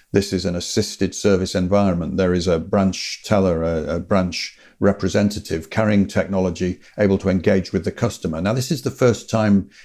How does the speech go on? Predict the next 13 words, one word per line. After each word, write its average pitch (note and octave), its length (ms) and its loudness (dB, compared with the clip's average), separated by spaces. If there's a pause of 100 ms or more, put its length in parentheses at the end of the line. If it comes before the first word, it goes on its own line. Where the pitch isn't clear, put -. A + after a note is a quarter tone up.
(100)
in G2 160 6
many A2+ 180 4
years, G2 420 4
other B2 220 2
than A2 160 2
over D#2+ 220 -2
the D#2+ 80 -6
counter, E2 520 -6 (300)
where G2 160 4
a F#2 60 4
bank G2+ 340 4
is F2+ 240 0
g-, - 180 -10